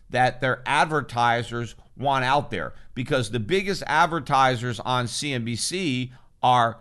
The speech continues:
cryptocurrency companies, Grayscale being number one. In fact, they have special segments now brought to you by their sponsors that are crypto companies. I mean, it's nonstop coverage of the crypto market.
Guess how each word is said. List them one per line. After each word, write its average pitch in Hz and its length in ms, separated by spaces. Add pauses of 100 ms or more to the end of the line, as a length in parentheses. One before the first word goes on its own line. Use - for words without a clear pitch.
(160)
cryptocurrency 185 760
companies, 98 540 (220)
Grayscale 131 760 (140)
being 135 280
number 135 280
one. 135 500
In 135 80
fact, 160 380 (420)
they 165 180
have 170 180
special 196 540
segments 190 680
now 98 320 (280)
brought 185 340
to 190 100
you 165 160
by 151 200
their 135 160
sponsors 147 680
that 139 120
are 139 80
crypto 151 400
companies. 185 640
I - 60
mean, 135 160
it's 156 220
nonstop 170 840
coverage 156 600 (100)
of - 160
the 131 80
crypto 156 400
market. 139 580